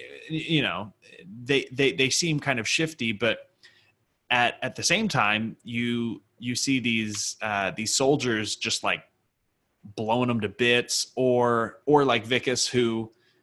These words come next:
you, you feel some affinity towards. Uh, you, you, you see him start to do more and more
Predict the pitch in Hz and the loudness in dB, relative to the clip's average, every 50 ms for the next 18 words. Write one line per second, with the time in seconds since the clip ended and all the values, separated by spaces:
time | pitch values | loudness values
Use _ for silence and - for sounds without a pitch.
0 | _ _ _ _ _ _ - 110 117 117 117 113 - - 117 123 123 120 - - | _ _ _ _ _ _ -12 -8 -6 -4 -4 -6 -6 -8 -6 -6 -6 -6 -8 -6
1 | - 147 147 156 151 135 135 131 - - - 131 123 120 120 120 117 117 117 113 | -2 2 4 6 6 6 4 2 0 -2 0 0 2 2 0 0 -2 -2 -4 -6
2 | 107 - _ _ _ _ _ _ _ _ _ _ _ _ _ _ _ _ _ - | -8 -12 _ _ _ _ _ _ _ _ _ _ _ _ _ _ _ _ _ -8
3 | 131 - - - 175 185 208 170 123 110 104 - - - 110 104 101 92 95 98 | -8 -8 -2 0 2 4 4 2 2 0 -4 -6 -6 -4 -2 -2 -2 -2 -2 -4
4 | 98 98 - - - - _ _ - - _ _ 120 113 104 87 85 - - 95 | -4 -6 -8 -10 -10 -12 _ _ -20 -20 _ _ -2 0 0 0 0 -2 -6 -10
5 | 135 143 135 127 135 - - 131 131 131 131 127 113 - 131 127 117 - - 135 | -10 -4 -2 -2 -2 -2 -2 -2 0 0 0 0 -2 -4 -6 -4 -4 -2 -2 -2
6 | 131 117 131 131 120 117 113 107 - - - - - 135 123 117 - - - - | -2 0 -2 -2 -2 -2 -4 -6 -6 -4 -4 -2 0 2 0 0 0 -2 -6 -8
7 | 107 104 104 127 120 117 113 113 110 107 113 113 113 113 113 110 110 110 110 113 | -8 -8 -4 -2 -2 0 0 -2 -2 -2 -4 -4 -2 -2 0 0 0 0 -2 -2
8 | 110 110 110 110 107 110 107 107 104 | 0 0 0 0 0 0 -2 -4 -6